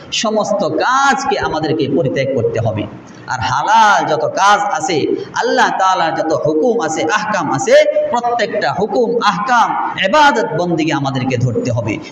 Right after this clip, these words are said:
গুনাহ যত ছোটই হোক না কেন, এটাকে মনে করতে হবে পাহাড় সমান বড়। গুনাহ যত ছোটই হোক না কেন, এই গুনাহকে মনে করতে হবে বিশাল বড়। আর নেক যত ছোটই হোক না কেন,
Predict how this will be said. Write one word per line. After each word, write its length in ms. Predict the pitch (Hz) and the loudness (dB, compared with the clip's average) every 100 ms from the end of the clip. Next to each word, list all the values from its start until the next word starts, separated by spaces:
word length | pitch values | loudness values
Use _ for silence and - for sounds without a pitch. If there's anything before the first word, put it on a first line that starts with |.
| 135 | 0
গুনাহ 400 | 170 247 285 262 | 2 4 4 4
যত 340 | 214 214 226 - | 2 0 0 0
ছোটই 340 | 202 202 302 | 0 4 4
হোক 220 | 247 202 | 4 2
না 140 | - 160 | 0 -2
কেন, 160 | 170 220 311 311 - | 0 2 2 0 -4
এটাকে 400 | 175 254 254 226 | -2 0 0 0
মনে 260 | 320 269 294 | 0 0 0
করতে 340 | 254 - 220 | 0 -2 -2
হবে 220 | 202 269 254 | 0 0 0
পাহাড় 400 | - 190 302 285 | 0 0 2 2
সমান 420 | - 214 185 156 | 0 -2 -2 -2
বড়। 380 | 147 127 - - - - - - 139 | -2 -2 -4 -6 -12 -16 -18 -8 -2
গুনাহ 280 | 180 285 302 | 4 4 6
যত 300 | 247 247 214 | 4 2 0
ছোটই 280 | 220 330 311 | 2 4 6
হোক 220 | 294 294 | 6 4
না 100 | 233 | 2
কেন, 160 | 247 302 370 - - - | 2 2 2 0 -4 0
এই 120 | 226 | 2
গুনাহকে 720 | 180 190 247 359 339 349 311 254 | 2 4 4 6 4 6 6 6
মনে 280 | 254 339 | 4 4
করতে 380 | 359 330 269 277 | 4 4 4 2
হবে 180 | 240 240 | 2 2
বিশাল 560 | 214 220 311 349 311 220 | 0 -2 2 4 4 2
বড়। 480 | 175 139 - 180 180 | 2 0 0 0 0
আর 120 | 165 151 | 0 0
নেক 640 | 165 240 302 302 262 185 | 0 2 4 4 2 0
যত 240 | 320 233 | -2 -2
ছোটই 300 | - 220 277 | 0 0 2
হোক 160 | 190 185 | 2 0
না 180 | 185 160 | -2 -2
কেন, 180 | 165 | 0